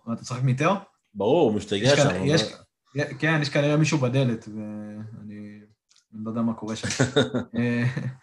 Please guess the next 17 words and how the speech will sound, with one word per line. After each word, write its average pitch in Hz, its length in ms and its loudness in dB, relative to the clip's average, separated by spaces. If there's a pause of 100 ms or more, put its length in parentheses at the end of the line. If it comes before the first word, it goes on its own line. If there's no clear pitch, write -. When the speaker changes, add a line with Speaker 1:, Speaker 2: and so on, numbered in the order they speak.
(1120)
Speaker 1:
אבל, 127 320 2 (1600)
שוב, 139 280 -6
המן 135 220 4
מנג'מנט 147 400 2
שלו 113 200 -2
כנראה 117 260 0
ש-, - 100 -4
זה 110 180 -8
מה 117 120 -2
שיפיל 113 400 -4
את 110 100 -6
העונה 107 280 -4
הזו, 131 340 2
בטח 117 280 -4
עם 113 60 -2
שחקנים 120 460 -2
כמו... 117 500 -2